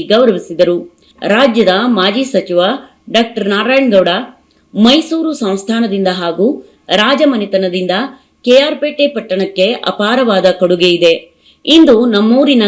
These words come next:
ಗ್ರಾಮ ದೇವತೆ ದೇವಾಲಯದ ಉದ್ಘಾಟನೆಗೆ ಸ್ವತಃ ಮಹಾರಾಜರೇ ಬಂದಿರುವುದರಿಂದ ನಮ್ಮೂರಿನ ಭಾಗ್ಯದ ಬಾಗಿಲು ತೆರೆಯಲಿದೆ. ಗ್ರಾಮಸ್ಥರಿಗೆ ಅಪಾರ ಸಂತೋಷವಾಗಿದೆ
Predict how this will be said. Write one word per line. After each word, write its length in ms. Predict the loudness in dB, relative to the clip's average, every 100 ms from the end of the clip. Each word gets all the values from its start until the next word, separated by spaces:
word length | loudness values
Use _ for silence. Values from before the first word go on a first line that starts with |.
| 0
ಗ್ರಾಮ 240 | 0 0 2
ದೇವತೆ 360 | 2 0 0 0 2
ದೇವಾಲಯದ 520 | 2 2 2 4 4 2
ಉದ್ಘಾಟನೆಗೆ 600 | 0 -2 -2 0 0 2 0 -2 -12 _ _
ಸ್ವತಃ 340 | 0 2 0 -2 0 0
ಮಹಾರಾಜರೇ 560 | 0 -2 0 2 4 2
ಬಂದಿರುವುದರಿಂದ 680 | 0 0 0 0 0 0 0 -2 -4 -12 _ 0 4
ನಮ್ಮೂರಿನ 520 | 4 2 0 -2 -2 -2 -4 -4
ಭಾಗ್ಯದ 400 | -2 0 0 0
ಬಾಗಿಲು 320 | 0 -2 -2 0
ತೆರೆಯಲಿದೆ. 540 | 2 2 2 2 2 0 -2 _ _ _ _ _ _ _
ಗ್ರಾಮಸ್ಥರಿಗೆ 760 | 0 0 2 -2 -2 -2 0 -2 -2 -4
ಅಪಾರ 280 | -4 -2 -2 -2
ಸಂತೋಷವಾಗಿದೆ 800 | -4 0 0 2 -2 -2 -2 0